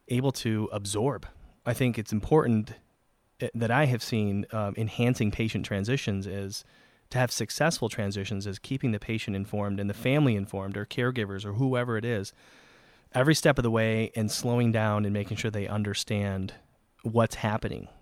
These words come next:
through that continuum and through that, that transitional process. So, uh, and that means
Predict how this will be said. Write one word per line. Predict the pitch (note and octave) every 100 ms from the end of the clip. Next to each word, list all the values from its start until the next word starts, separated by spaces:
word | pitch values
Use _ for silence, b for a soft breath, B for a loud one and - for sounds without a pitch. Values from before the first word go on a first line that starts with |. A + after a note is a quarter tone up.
| -
through | - A2+
that | G2+
continuum | - G2+ A2 G#2+ F#2+
and | G2
through | A2+
that, | G#2+ - _ _ -
that | G#2
transitional | - A#2+ G2+ G#2 - G2+
process. | F2+ G2+ G2+ - - A2+
So, | A#2+ G2+ B B B B B B B - -
uh, | A#2+
and | B2+ C3+
that | E3
means | C#3+ B2+ A#2 - -